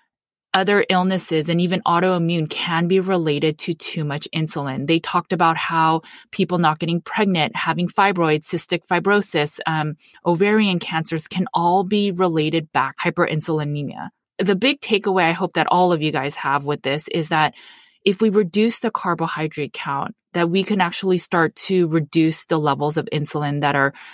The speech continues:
constantly being produced in our body and that is causing illness, because high insulin then causes other things to turn off or shut down or get broken. I want to leave you guys with this one story that Doctor Phil Ovadia brought up, um, about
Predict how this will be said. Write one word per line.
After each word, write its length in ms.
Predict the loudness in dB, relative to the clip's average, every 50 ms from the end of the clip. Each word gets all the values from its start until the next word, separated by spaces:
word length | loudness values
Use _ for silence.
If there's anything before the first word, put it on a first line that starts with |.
| -16 _
constantly 640 | -2 0 2 2 2 0 -2 -2 -2 0 0 0 0
being 240 | 2 2 0 0
produced 420 | 0 -2 -4 -2 -2 -2 -2 -2 -2
in 80 | 0
our 120 | 0 0 2
body 340 | 2 2 2 2 2 0 -2
and 140 | -2 0
that 120 | 0 0 0
is 140 | 0 -2 -2
causing 480 | -6 -6 -4 -4 -4 -2 -2 -2 -4 -2
illness, 460 | -2 -2 0 0 -2 -2 -4 -6 -8 -4
because 500 | -4 -4 -4 -2 -2 -2 -2 -2 -2 -6 -10 -20 -20 -20 -14 _
high 260 | -2 2 2 4 4
insulin 500 | 4 2 0 2 0 0 0 2 2 2
then 180 | 2 0 0 -2
causes 380 | -2 -2 -2 -2 0 -2 -6 -4 -2
other 280 | -2 0 2 2 0 0
things 260 | -2 -4 -4 -4 -4
to 100 | -6 -8
turn 340 | -10 -10 -6 -2 0 0 0 2
off 360 | 2 2 2 2 2 0 -2
or 120 | -6 -6
shut 300 | -6 -2 -2 -2 -2 0
down 320 | -2 0 0 2 2 0 0
or 140 | -2 -4 -2
get 200 | -4 -6 -4 _
broken. 520 | 0 0 0 -2 -4 -6 -6 -4 -4 -6 -8 _ -20 -20 -20 -20 -20 _ _ _ _ _ _ _ _ _ -4
I 60 | 0
want 200 | 2 2 2 2
to 60 | 2
leave 200 | 2 2 2 2
you 80 | 2 2
guys 240 | 2 2 0 0 -2
with 120 | -2 -2
this 160 | -2 -4 -2
one 200 | -2 -2 -2 -2
story 300 | -4 -4 -2 -2 -2 -2
that 180 | -2 -4 -4 -4
Doctor 240 | -6 -6 -6 -8 -10
Phil 240 | -8 -6 -4 -4
Ovadia 560 | -4 -4 -4 -4 -6 -4 -4 -4 -4 -4 -4 -8 _ _
brought 220 | 2 2 2 4
up, 220 | 2 0 -2 -4 -8 -8
um, 320 | -6 -6 -4 -6 -8 -6 -6
about 460 | -6 -4 -2 0 0 0 0 -2 -4